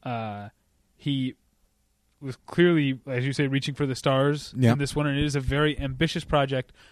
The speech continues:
Speaker 1: from a very accomplished director.
Speaker 2: Mm-hmm.
Speaker 1: It needed to be seen. It's not like something like, uh,
Speaker 2: Robin Hood.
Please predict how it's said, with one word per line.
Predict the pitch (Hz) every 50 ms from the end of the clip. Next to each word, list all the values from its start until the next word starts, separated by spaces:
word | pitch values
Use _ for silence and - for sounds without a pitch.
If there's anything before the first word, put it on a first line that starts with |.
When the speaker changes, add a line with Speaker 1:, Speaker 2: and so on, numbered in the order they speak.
| -
Speaker 1:
from | _ - 131 123 113
a | 113
very | 113 139 147 156 151 143
accomplished | 139 - 151 143 131 135 117 -
director. | - 131 120 117 - - 113 110 - - - -
Speaker 2:
Mm-hmm. | 117 123 113 107 98
Speaker 1:
It | 147 135 131
needed | 139 147 175 185 175 165 143
to | 147
be | 135 135 127
seen. | - - - 180 156 120 107 87 90 - _ _ _ _
It's | - 139 131 -
not | 170 170 175 147 139
like | 147 180 214 233 214 -
something | - - 170 151 143 - 151 139 135 143 143 -
like, | 143 143 135 127 127 127 - - - _ _ _ _ -
uh, | 131 123 120 117 113 110 110 110 - _ _ _ _ _ _ _ -
Speaker 2:
Robin | 120 123 120 120 113 110
Hood. | 101 107 92 90 87